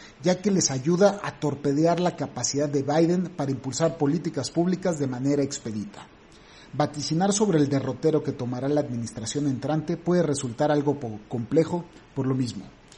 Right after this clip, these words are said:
El virtual presidente ya anunció que enfocará en cuatro ejes importantes sus primeras acciones, dos de las cuales tendrán un impacto inmediato a nivel internacional.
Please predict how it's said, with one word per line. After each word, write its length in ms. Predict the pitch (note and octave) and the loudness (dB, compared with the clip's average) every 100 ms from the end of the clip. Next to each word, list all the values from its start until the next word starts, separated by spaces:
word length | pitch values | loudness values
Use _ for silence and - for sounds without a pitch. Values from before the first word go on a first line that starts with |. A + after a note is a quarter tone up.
| - - - - | -20 -20 -20 -6
El 120 | E3 | 0
virtual 380 | E3 D#3 D#3+ G#3 | 4 4 6 6
presidente 520 | A3 G#3 D#3 E3+ G3 | 6 6 6 4 4
ya 120 | G3 F3+ | 4 4
anunció 420 | F3+ D3 F3 F#3+ | 4 2 0 0
que 80 | E3+ | -2
enfocará 500 | - C3+ C3 D3 D3 - - - | -4 -6 -2 -2 -4 -10 -20 -6
en 160 | D3 C#3 | -2 -2
cuatro 420 | D3+ F#3+ G3 D#3 | 2 2 4 2
ejes 320 | D#3+ D#3+ D#3+ | 2 2 -4
importantes 600 | C3 A2+ A2 D#3 D#3 F3 | -4 -6 -2 0 0 0
sus 140 | - B2+ | -2 -4
primeras 440 | B2+ B2 C#3 B2 | -4 -2 -2 -2
acciones, 540 | G#2+ - F#2 - - - - - - - - | -6 -8 -10 -10 -14 -14 -20 -20 -20 -20 -10
dos 220 | B2+ E3+ E3+ | 4 6 8
de 80 | |
las 160 | F3+ C#3 | 6 4
cuales 480 | - D#3+ F#3+ G3 - - | 6 6 4 0 -6 -2
tendrán 380 | D3+ D3 D#3 E3 | 0 4 6 6
un 120 | E3+ | 4
impacto 400 | D3 D3+ D#3 F3 | 4 4 2 4
inmediato 460 | D3+ C3 C#3+ D3+ | 4 4 4 4
a 60 | D3+ | 2
nivel 260 | C3 C3+ C#3 | 2 4 2
internacional. 640 | B2+ A#2 A2 - G2+ G2 | 2 -4 -6 -6 -8 -10